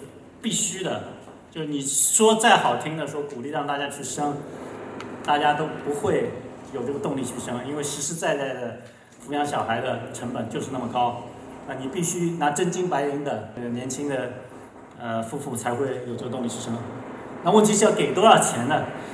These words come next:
这个图大家看一下，就不同国家用G D P的百分之几，横坐标是用了G D P的百分之几来鼓励，呃，生育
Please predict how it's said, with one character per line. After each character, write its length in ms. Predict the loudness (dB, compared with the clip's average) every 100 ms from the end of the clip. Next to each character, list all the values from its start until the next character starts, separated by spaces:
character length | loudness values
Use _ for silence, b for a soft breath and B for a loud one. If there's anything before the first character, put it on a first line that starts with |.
| B
这 80 | -4
个 80 |
图 180 | -4 0
大 80 | 2
家 140 | 2 0
看 300 | 6 6 6
一 20 |
下， 240 | 0 -2
就 120 | -2 -6
不 180 | -4
同 220 | 0 0 2
国 180 | 2
家 360 | 4 4 4 0 -10 B B B B B B -20 -20 -2
用 300 | 4 4 4
G 180 | 0 -2
D 140 | -2
P 240 | -2 0 0
的 80 |
百 180 | 2 2
分 100 | 2
之 120 | 0
几， 400 | 2 2 0 -6 -6
横 160 | -2
坐 140 | 2 2
标 460 | 4 4 2 -2 -10 -16 -18 -14 -12 -12 -12 -8
是 420 | -4 0 0 0 -4 4
用 180 | 4 6
了 140 | 4
G 180 | 2 -2
D 120 | -2
P 160 | -2 -2
的 80 |
百 180 | 0 -2
分 100 | -2
之 120 | -4
几 420 | -2 0 0 -4 -8 -14 -18 -20 -20 -20 0
来 520 | 4 4 2 -6 -12 -18 -20 -20 -16
鼓 220 | -10 -4
励， 280 | 0 0 0 -8 -12 -14 -14 -10
呃， 60 |
生 240 | -6 -2 -2
育 140 | -2